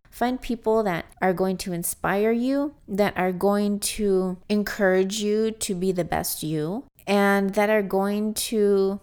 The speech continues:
recognize and applaud you for your accomplishments, and that are also going to call you out when you need it. Those are good friends. And if they are high vibrational people, positive people, they're going to find a way to call you out in a way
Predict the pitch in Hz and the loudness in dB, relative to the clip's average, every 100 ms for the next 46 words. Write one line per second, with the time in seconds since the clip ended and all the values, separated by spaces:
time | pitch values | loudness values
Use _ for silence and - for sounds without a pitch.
0 | - 202 202 214 208 202 220 220 202 - | -4 -2 -2 -2 0 0 0 0 -2 -2
1 | 190 226 269 220 196 - 185 196 254 - | -2 -2 -4 -2 -2 -2 -6 -4 -4 -4
2 | 285 381 - - 233 269 349 494 - 302 | -6 -8 -10 -6 -2 -2 -2 -6 -4 -2
3 | 381 - 381 302 277 339 359 339 - 277 | -2 -2 -2 0 0 -2 -4 -8 -8 -6
4 | 302 294 294 - 233 269 - - - - | -4 -4 -6 -4 -4 -4 -6 -12 -18 -8
5 | 208 226 226 226 233 - - 196 208 302 | -2 0 0 0 -4 -8 -4 -2 0 0
6 | 165 - - _ 185 277 294 190 165 - | -2 -4 -14 _ 4 6 6 0 -2 -6
7 | - - - - - - - 196 226 240 | -8 -10 -10 -14 -16 -8 0 0 2 4
8 | 220 220 196 190 175 170 185 165 165 196 | 4 2 2 2 2 0 0 -4 -4 -4
9 | 180 175 - - 196 196 190 185 - 208 | -2 -4 -6 -4 0 2 0 -4 -6 -8
10 | - 190 185 190 - - 185 185 180 180 | -4 -4 -4 -6 -6 0 0 0 -4 -4
11 | 175 170 170 165 160 151 165 156 - - | -6 -4 -4 -2 -2 -4 -4 -6 -8 -4
12 | 190 190 190 - 156 156 - 175 175 170 | -2 -2 -4 -4 -4 -6 -6 -6 -4 -2
13 | 160 151 151 151 | -2 -2 0 -2